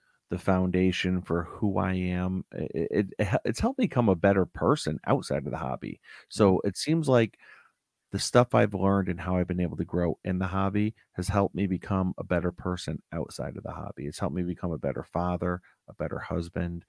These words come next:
Speaker 1: Um, you know, it just feels good because as an adult, as an adult, so my neighbor was just over last night. We're out there, we're cooking on the grill. You know, he's got a daughter my age.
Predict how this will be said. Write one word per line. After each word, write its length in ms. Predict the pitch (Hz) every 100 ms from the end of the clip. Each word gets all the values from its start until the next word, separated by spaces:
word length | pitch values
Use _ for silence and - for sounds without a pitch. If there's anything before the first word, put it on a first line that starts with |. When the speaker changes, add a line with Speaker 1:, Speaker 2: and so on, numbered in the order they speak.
| - - _ -
Speaker 1:
Um, 360 | 50 - - - _ _ 101 -
you 180 | 92 90
know, 260 | 85 87 90 -
it 80 | -
just 200 | - 202
feels 260 | - 247 110
good 320 | 104 135 104 - -
because 300 | 113 - 110
as 240 | 87 147
an 100 | 208 226
adult, 460 | 107 90 98 - - _ _ _ -
as 180 | 139 180
an 100 | 208
adult, 400 | 113 123 120 -
so 300 | - 117 113 -
my 220 | - 107 143
neighbor 400 | 127 127 131 101
was 160 | 92
just 240 | 87 85 90
over 480 | 82 82 85 80 -
last 400 | 87 80 80 -
night. 160 | 78
We're 220 | 98 90
out 140 | 101 95
there, 200 | 98 95
we're 140 | 90
cooking 380 | - 92 - 90
on 80 | 85
the 80 | 78
grill. 560 | 90 92 92 92 87
You 100 | 87
know, 140 | 85 85
he's 220 | 95 101
got 180 | 104 98
a 40 |
daughter 300 | 95 95 95
my 220 | 92 92
age. 500 | 92 92 90 85 -